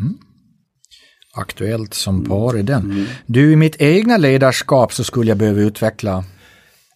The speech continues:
Speaker 2: Jag skulle behöva lyssna mer och prata mindre.
Speaker 1: Mm.
Speaker 2: Även fast jag har blivit bättre så tror jag att det är fortfarande en utmaning för mig.
Speaker 1: Det är det, det är fint att vi ändå lär oss.
Speaker 2: Ja.
Speaker 1: För mig gick det som mest åt helsike inom ledarskap när jag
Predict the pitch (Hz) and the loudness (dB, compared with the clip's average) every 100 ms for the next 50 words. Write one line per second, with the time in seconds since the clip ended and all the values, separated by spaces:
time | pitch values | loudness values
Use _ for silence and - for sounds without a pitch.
0 | 110 113 120 170 135 117 107 110 101 - | -2 0 0 0 2 2 0 -2 -4 -6
1 | 104 98 92 98 90 95 113 143 101 - | -4 -4 -4 -6 -6 -4 0 0 -2 -8
2 | _ - 95 156 175 _ _ _ _ _ | _ -6 -2 -2 -4 _ _ _ _ _
3 | _ _ _ _ _ 120 113 139 139 - | _ _ _ _ _ -2 0 0 -2 -2
4 | 104 95 92 131 - - - - 92 - | -4 -4 -2 -4 -4 -12 -12 -8 -8 -4
5 | 92 92 92 95 95 120 95 82 104 98 | -6 -6 -10 -10 -4 -2 -2 -2 -4 -4
6 | - - - - _ - 90 87 143 - | -6 -12 -16 -20 _ -20 -10 -6 -6 -8
7 | - 117 - 113 107 139 120 120 - - | -6 -4 -4 -4 -2 0 0 -2 -4 -8
8 | - 92 95 - - - - - 127 151 | -10 -8 -10 -12 -20 -20 -12 0 2 4
9 | 180 156 123 - 117 131 127 175 226 - | 2 2 0 -2 -2 2 4 2 2 -2
10 | - 117 - 127 135 180 - 170 - 101 | -6 -10 -4 -2 -2 -4 -4 -4 -4 -6
11 | 92 104 104 107 120 131 - 135 123 - | -2 0 0 0 -2 -4 -2 -2 -2 -2
12 | 95 95 92 | -2 -2 -4